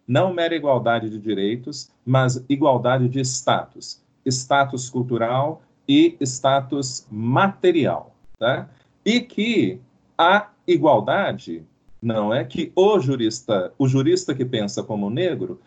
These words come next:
deve considerar o contexto histórico,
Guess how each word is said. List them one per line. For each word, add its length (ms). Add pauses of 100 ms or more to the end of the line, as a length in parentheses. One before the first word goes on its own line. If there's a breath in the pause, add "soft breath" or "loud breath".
(160 soft breath)
deve 480
considerar 720
o 60
contexto 680
histórico, 920